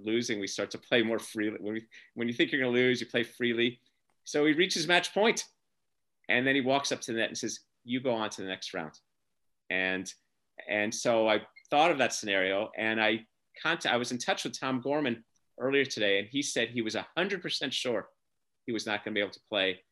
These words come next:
the match the next day. So he did that. Nadal, I take it on good faith that Nadal, uh, thought, "Hey,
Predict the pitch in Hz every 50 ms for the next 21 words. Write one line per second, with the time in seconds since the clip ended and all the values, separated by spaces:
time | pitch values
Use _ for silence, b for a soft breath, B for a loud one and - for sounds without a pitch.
0 | _ _ - - 101 98 92 92 92 - - 90 92 92 - - - - 90 85
1 | 80 80 - _ _ _ _ _ _ - - - 95 90 85 95 90 85 85 85
2 | 76 - - - _ _ _ _ - 113 117 117 143 147 160 165 170 175 165 165
3 | 135 - - - 113 131 147 156 156 - - - 139 131 131 127 120 113 110 107
4 | - 120 113 - - - 120 107 110 110 - - 110 - - 104 98 - 107 107
5 | 107 107 110 110 110 107 110 - - _ _ _ _ _ _ _ _ _ - 98
6 | 98 98 98 101 98 - _ _ _ _ - 110 113 113 - - 127 160 160 135
7 | 113 -